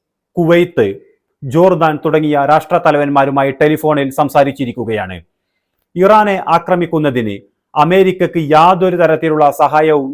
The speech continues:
നൽകരുത് എന്നാണ് ഇറാൻ പ്രസിഡന്റ് മസൂദ് പെഷസ്കിയാൻ ഈ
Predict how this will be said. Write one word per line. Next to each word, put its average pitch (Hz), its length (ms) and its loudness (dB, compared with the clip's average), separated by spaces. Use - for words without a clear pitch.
നൽകരുത് 151 480 0
എന്നാണ് 101 280 -6
ഇറാൻ 185 240 4
പ്രസിഡന്റ് 156 400 -2
മസൂദ് 160 400 -2
പെഷസ്കിയാൻ 123 540 -6
ഈ - 20 -2